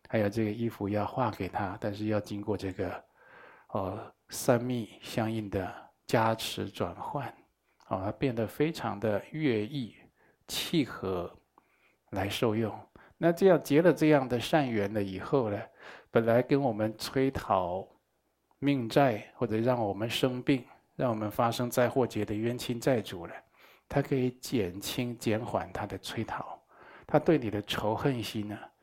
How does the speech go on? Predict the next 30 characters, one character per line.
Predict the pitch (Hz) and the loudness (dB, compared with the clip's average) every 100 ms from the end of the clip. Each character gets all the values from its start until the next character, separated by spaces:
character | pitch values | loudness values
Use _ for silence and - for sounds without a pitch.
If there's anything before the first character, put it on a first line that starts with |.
| - | -6
好 | - | -4
像 | 110 139 | -2 -2
每 | 120 104 | -4 -6
天 | 135 | -8
被 | 123 135 | -4 -4
你 | 117 | -4
请 | 113 - 95 | -6 -8 -8
客、 | - 131 113 - _ - | -2 -2 -4 -10 _ -2
接 | 127 | 0
受 | 113 131 | 2 -2
你 | 110 | -2
的 | 104 101 | -4 -2
礼 | 101 95 | -4 -4
物 | 131 107 | -4 -4
一 | 95 | -2
样， | 117 107 - - - | -2 -4 -12 -20 -12
会 | - - | -10 -4
大 | 131 | -2
大 | 123 139 | -2 -4
的 | 127 107 98 - - - _ _ _ _ | -4 -4 -6 -8 -14 -20 _ _ _ _
减 | - 101 87 | -2 -2 -4
轻、 | - - 104 - _ _ _ _ - | -10 -6 -8 -8 _ _ _ _ 0
降 | 165 139 110 | 4 4 0
低 | 104 107 | -4 -6
对 | - 110 | -6 -6
你 | 101 | -6
的 | 95 | -6
仇 | - 98 | -6 -6
恨 | 104 95 | -6 -6
心。 | 95 101 | -8 -10